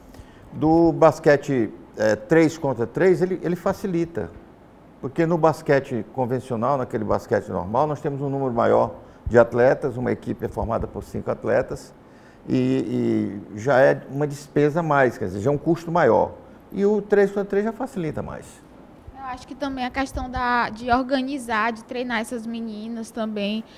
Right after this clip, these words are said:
Speaker 2: pra preparar uma competição nacional é muito mais fácil
Speaker 1: É.
Speaker 2: pra um basquete três por três,
Speaker 1: Três.
Speaker 2: né? Eu, eu acho que seria nessa linha também. Mas com relação à, à competição, é,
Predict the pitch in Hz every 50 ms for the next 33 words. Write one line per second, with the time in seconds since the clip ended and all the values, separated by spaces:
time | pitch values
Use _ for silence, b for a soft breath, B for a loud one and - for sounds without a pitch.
0 | b b b - - 233 220 208 220 233 233 - 233 226 - 247 220 220 214 220
1 | - - 233 - 240 220 214 - - 220 220 226 - - 240 226 214 214 220 220
2 | 220 226 294 269 269 269 294 285 - - 294 240 247 262 294 277 - - - -
3 | - 302 262 254 262 269 285 285 277 254 277 269 - 294 262 254 - - 277 247
4 | 254 - - 294 285 277 - 294 247 202 190 196 208 220 208 220 226 - - -
5 | - - - - - - 233 233 - - - - 262 254 247 - - - - 285
6 | 240 247 240 240 240 240 240 - 285 277 277 262 254 247 - 277 294 294 269 220
7 | 196 196 b b b b b b b b b - 226 254 247 262 262 254 - -
8 | 285 302 277 254 262 262 277 - - 247 247 269 311 320 269 247 240 - - 214
9 | 220 220 - - 240 226 - 247 214 220 - - - 269 233 240 262 277 269 247
10 | 214 - - 214 214 208 208 208 208 208 208 -